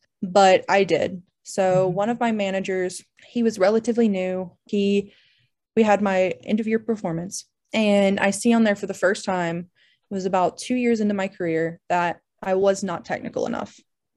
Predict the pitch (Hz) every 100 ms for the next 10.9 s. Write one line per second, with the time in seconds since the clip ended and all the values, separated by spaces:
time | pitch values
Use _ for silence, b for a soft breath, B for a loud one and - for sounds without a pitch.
0 | b b b b b _ _ _ - 202
1 | 202 196 190 185 - 208 - 220 226 247
2 | 254 262 240 208 208 208 202 208 _ _
3 | _ _ - 190 185 180 180 175 190 185
4 | 202 196 202 196 185 190 180 185 175 175
5 | 180 180 185 190 - 185 180 180 175 -
6 | _ - 214 214 185 180 175 165 180 -
7 | 185 - - - - - 202 _ - 208
8 | 196 190 180 180 180 - _ _ _ -
9 | 214 277 277 226 226 _ - 190 180 -
10 | - - - 175 - 82 - 214